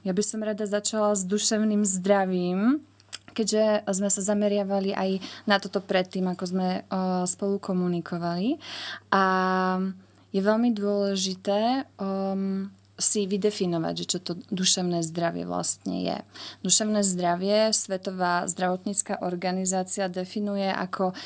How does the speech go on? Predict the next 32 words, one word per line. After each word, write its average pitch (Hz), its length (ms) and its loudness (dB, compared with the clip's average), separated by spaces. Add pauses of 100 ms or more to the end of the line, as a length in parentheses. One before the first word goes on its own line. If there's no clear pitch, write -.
stav 190 400 0
psychickej 190 560 -2
pohody. 185 560 -4 (400)
A 185 400 0 (320)
my 196 100 0
častokrát, 208 800 2 (180)
um, 196 720 0 (400)
nemáme 226 480 4
celkom 226 400 -2
uchopené, 202 800 0
že 202 80 0
čo 220 160 0
to 220 160 -6
t-, - 160 -16
ten 208 240 4
stav 220 400 4
psychickej 220 560 -4
pohody 214 480 -2
je. 208 160 2 (560)
N-, 240 100 -4 (160)
niečo 277 380 4
si 240 240 2
matne 214 720 2 (560)
predstavujeme, 226 800 2
niečo 214 360 0
tušíme, 254 440 2
ale 226 400 4
nevieme 214 320 0
presne, 214 440 0
čo 214 160 0
to 208 160 0
je. 190 280 2